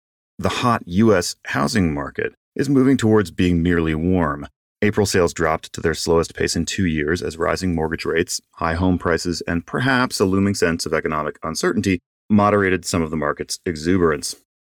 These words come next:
The C E O of Wells Fargo said on Tuesday that there's no question of an economic downturn in the U S, and a recession looks hard to avoid. His concerns were focused on the impact of increased consumer borrowing costs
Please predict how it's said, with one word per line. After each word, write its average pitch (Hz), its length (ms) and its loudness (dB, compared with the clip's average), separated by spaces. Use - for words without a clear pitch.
The - 80 -10
C - 220 -6
E 82 160 0
O 80 140 4
of 73 100 -4
Wells 78 260 0
Fargo - 440 0
said 82 280 -2
on 78 180 -4
Tuesday 82 420 -2
that 78 180 -2
there's 92 180 -2
no 92 120 2
question - 580 -4
of 90 100 -2
an 87 80 2
economic 78 400 -2
downturn 82 420 0
in 76 120 -6
the 73 100 -8
U 76 240 -2
S, 80 260 -2
and 107 100 2
a 107 40 4
recession 113 460 2
looks 95 160 -2
hard 78 220 -2
to 76 140 -4
avoid. 73 420 -2
His 98 100 -6
concerns 104 340 0
were 90 120 0
focused 90 340 0
on 87 80 0
the 85 120 -2
impact 90 360 -2
of 76 80 -8
increased 87 460 -4
consumer 78 420 -6
borrowing 98 480 2
costs - 560 -4